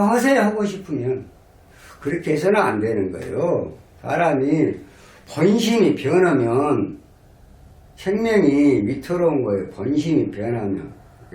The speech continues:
이것도 왜 지금 내가 갑자기 삼 프로, 오 프로의 어떤 그런 지지율에서 두 자리 숫자 지지율을 올라가게 된가? 그 안철수 후보가 잘해서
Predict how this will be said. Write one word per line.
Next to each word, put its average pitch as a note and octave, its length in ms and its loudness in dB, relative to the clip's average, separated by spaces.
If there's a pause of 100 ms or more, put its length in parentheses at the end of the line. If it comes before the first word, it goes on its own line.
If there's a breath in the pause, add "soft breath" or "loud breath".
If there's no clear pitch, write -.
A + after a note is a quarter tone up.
(200)
이것도 C#3+ 540 0 (440 loud breath)
왜 A#3+ 580 4
지금 G3+ 360 -2
내가 F3 320 0
갑자기 F3 480 -4
삼 - 240 -10
프로, G#3 240 -2
오 E3 240 0
프로의 E3 360 2
어떤 C#3 640 0
그런 D#3 300 2
지지율에서 D3 1000 0 (280 loud breath)
두 D3 300 -6
자리 B3 280 2
숫자 G3 360 -4
지지율을 D3 560 -2 (360 loud breath)
올라가게 E3 600 2
된가? D#3 460 0 (180 loud breath)
그 F#3+ 80 -2
안철수 D#3+ 480 0
후보가 G3 220 2
잘해서 G3+ 600 0